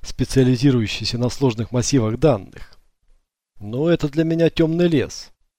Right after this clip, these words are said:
Работа с базами данных – триллионы цифр.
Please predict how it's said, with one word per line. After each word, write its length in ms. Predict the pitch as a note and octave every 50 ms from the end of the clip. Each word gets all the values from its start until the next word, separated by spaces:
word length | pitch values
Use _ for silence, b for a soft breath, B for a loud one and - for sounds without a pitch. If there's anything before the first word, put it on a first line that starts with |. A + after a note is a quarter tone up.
| _ _ _ _ _ _ _ _ _ _ _ _ _ _ _ _ _ _ _ _ -
Работа 400 | G2 F2+ A2 A2+ B2+ B2+ - C3+
с 80 | A2+ B2
базами 460 | A#2 C3+ B2+ A2+ G#2 A2+ A2+ G#2+ G#2
данных – 580 | F#2+ F#2+ C#3+ E3 G3+ A3 G3 C3 G#2 - - -
триллионы 560 | - - A#2+ B2 B2 C#3 C#3+ C#3+ C3 D3 F3+
цифр. 500 | - - - E3+ A2+ - - - C#2